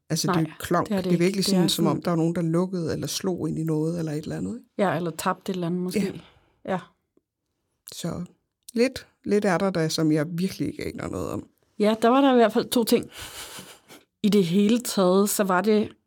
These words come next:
Speaker 2: et underligt sted at være. Jeg tænkte også lidt over i dag, inden jeg skulle herhen, sådan, "Mm, hvordan var det egentlig?" Og jeg synes jo, det var mega creepy at være ude på gangene. Vi sad der jo, øh, fordi at du vidste, at branden var,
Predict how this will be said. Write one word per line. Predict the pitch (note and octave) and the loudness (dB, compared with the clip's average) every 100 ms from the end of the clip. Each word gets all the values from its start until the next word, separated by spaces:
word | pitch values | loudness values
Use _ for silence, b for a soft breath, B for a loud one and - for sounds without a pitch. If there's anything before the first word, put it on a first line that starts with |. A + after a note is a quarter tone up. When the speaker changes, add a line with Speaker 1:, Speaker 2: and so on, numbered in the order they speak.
| - | -6
Speaker 2:
et | - | -2
underligt | G3 F#3+ F#3+ F#3 | 2 4 4 2
sted | - F3+ F3 | 0 2 2
at | E3+ | 2
være. | E3 D#3+ | 0 2
Jeg | F3+ F#3+ F#3 | 2 0 2
tænkte | A3+ A#3 | 4 6
også | A3 A3 | 6 4
lidt | A3 | 2
over | G3 - F3+ F#3 F3 | 2 2 0 0 0
i | E3+ | -4
dag, | D#3 F#3+ - | 0 0 2
inden | - F#3 F3+ | 0 0 2
jeg | F#3 | 0
skulle | F3+ F3+ E3+ | 0 -4 -4
herhen, | E3 G3 G3+ - b b b b b b | 0 0 0 -6 b b b b b b
sådan, | - F#3+ C#3 F3 - | -4 0 2 2 2
"Mm, | F#3 F#3 F#3+ | 4 6 6
hvordan | F#3 G3 G3 | 4 4 4
var | F#3 | 4
det | G3+ A3 | 4 2
egentlig?" | F#3+ F#3 G3 F3+ | 2 2 2 2
Og | |
jeg | F3 | 0
synes | F3 A#3 | 0 0
jo, | B3 | 2
det | G#3 | 2
var | F#3 F3+ F3 F3 E3 | 2 2 0 -2 -4
mega | F#3+ G3+ G3 G3 G#3+ A3+ G#3 | 2 6 6 6 6 4 0
creepy | G3 G3+ F3 E3+ F3 - b b b b b - | -4 -4 -4 -6 -10 -12 b b b b b -4
at | F#3 | 2
være | F3 E3+ G#3+ | 4 6 6
ude | G#3 F3 | 4 2
på | F3 | 0
gangene. | - F#2 D3+ E3 | -2 0 0 0
Vi | F3 | 0
sad | E3+ G#3 G3 | 2 4 4
der | G#3 | 4
jo, | F3 - | 2 0
øh, | D#2+ F#2 F#2 E2 D#3 B B B _ | -4 -6 -6 -6 -8 B B B _
fordi | - F3 F3 | -8 -4 -2
at | D#3 D#3+ | -2 0
du | F#3+ F#3 F3+ - | 0 0 -2 0
vidste, | F3+ F3 F3+ | 0 2 0
at | F3 | -2
branden | F3 E3+ D3+ F#3 F3+ | 0 -2 0 0 2
var, | F3 E3+ E3 D#3 | 2 2 0 0